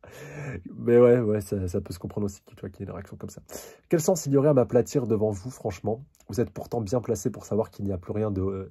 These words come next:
rien de plus horrible qu'une mort cruelle qui s'abat sans vous, euh, sans, euh, sur vous sans crier gare, non ? Comment pouvez-vous ne pas comprendre ça ? » Et t'as Jean qui le, le fixe derrière. « Tais-toi, reste pas planté là, dis quelque chose. » Jean.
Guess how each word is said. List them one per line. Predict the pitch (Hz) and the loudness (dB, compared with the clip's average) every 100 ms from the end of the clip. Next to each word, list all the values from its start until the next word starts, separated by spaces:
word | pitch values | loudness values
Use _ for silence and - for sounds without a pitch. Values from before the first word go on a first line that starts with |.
| 101 | -10
rien | 101 120 | 0 2
de | 123 | 2
plus | 104 107 | -2 -4
horrible | 120 - | -4 -4
qu'une | 107 | -6
mort | 101 107 - | -4 -4 -6
cruelle | - 113 110 - - _ | -2 0 0 -6 -20 _
qui | - | -14
s'abat | - 110 117 | -2 2 4
sans | 120 110 | 2 -2
vous, | 98 104 101 | -4 -2 -2
euh, | 95 104 | -2 -4
sans, | 117 113 | -6 -4
euh, | 117 | -4
sur | 101 104 | -4 -4
vous | 107 | -4
sans | 117 101 | -4 -6
crier | - 101 | -2 -2
gare, | 95 117 | 2 0
non ? | 110 120 _ - | 0 -10 _ 0
Comment | 123 117 | 2 2
pouvez-vous | - 113 104 131 131 | -2 -4 0 -2 -2
ne | 104 | -2
pas | 101 107 | 0 -2
comprendre | - 101 101 90 | -4 -6 -8 -8
ça ? » | - - _ - | -12 -16 _ -16
Et | 98 | -8
t'as | 101 | -6
Jean | 92 101 | -4 -6
qui | - 95 | -10 -16
le, | 98 | -14
le | 98 | -14
fixe | 90 - 110 | -16 -14 -6
derrière. « | 98 92 107 - - _ | -6 -6 -8 -16 -20 _
Tais-toi, | 131 - 120 110 | 6 8 6 6
reste | 107 - | 2 2
pas | 107 | 0
planté | 110 95 101 | 0 0 2
là, | 98 101 - _ 98 | 2 0 -6 _ -10
dis | 104 | -2
quelque | 117 - 98 | -2 0 -6
chose. » | - 85 - | -6 -10 -10
Jean. | 95 85 120 143 | -6 2 4 2